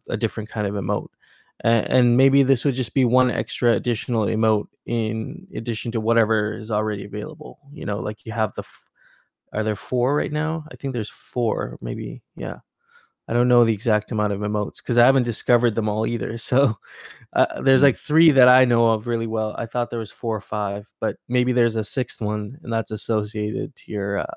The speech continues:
Speaker 1: eye rarity.
Speaker 2: Yeah. I think there's a couple aesthetic things we could do. Um, I'm, I'm a little not quite sold on, like, adding a bunch of new emotes just, just for the eyes.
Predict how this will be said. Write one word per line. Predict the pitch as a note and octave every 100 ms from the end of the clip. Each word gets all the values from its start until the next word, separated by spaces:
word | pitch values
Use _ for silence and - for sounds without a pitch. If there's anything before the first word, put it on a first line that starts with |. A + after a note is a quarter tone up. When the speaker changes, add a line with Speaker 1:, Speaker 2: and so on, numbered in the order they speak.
| - -
Speaker 1:
eye | G#2+
rarity. | A2 G#2+ - - - _ _ _ _ _ _ _ _ _ _ _ _ _ _ _ -
Speaker 2:
Yeah. | F#2 E2+ - _ _ C4+
I | G3
think | F3+ G#3+
there's | F3
a | C3+
couple | C3+ D3 D3 A#2+
aesthetic | A2 - A#2+ B2 B2
things | F#2+ F#2
we | G2
could | F#2 F#2
do. | F#2 F#2 F#2 - -
Um, | F#2+ F#2 F#2 F#2 - _ _ _ _ -
I'm, | A2 A2+ A#2+ A#2+ _ _ _ _ _ _
I'm | - A#2
a | A2
little | A#2+ C3 B2 A2+ G#2+ A2
not | B2+ B2+
quite | - C3 B2
sold | - B2+ A#2 A#2
on, | D2+ G#2 G2+
like, | F#2+ F#2+ - _ _ _ -
adding | G#2 G#2 G#2 G#2
a |
bunch | G2+ G2+
of | G2+
new | G2 G#2
emotes | F#2+ G2 G#2 G#2+ A2 - - _
just, | A2 - _ -
just | - -
for | G2+
the | -
eyes. | G2+ A2 A#2 C3